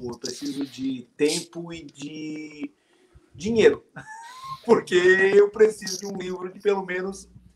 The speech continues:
mil páginas. Aí eu assim, Diego, não dá pra fazer mil páginas, cara. Podemos fazer. O que que dá pra cortar? Ele assim, ó, "Nada."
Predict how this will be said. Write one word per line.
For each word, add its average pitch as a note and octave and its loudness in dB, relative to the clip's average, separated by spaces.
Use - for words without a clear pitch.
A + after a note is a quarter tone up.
mil B3+ 0
páginas. A#3+ 0
Aí G#3 -6
eu A3+ -2
assim, A3+ -12
Diego, F#3+ -4
não A#3 -8
dá F#3 4
pra E3 -8
fazer C#3+ -10
mil D#3 -12
páginas, D3 -8
cara. - -20
Podemos F3 -6
fazer. - -6
O - -20
que B3 -6
que B3+ -12
dá A#3 -2
pra G#3+ -6
cortar? A3 2
Ele C#3+ -10
assim, D3 -12
ó, C#3+ -4
"Nada." D#3+ -6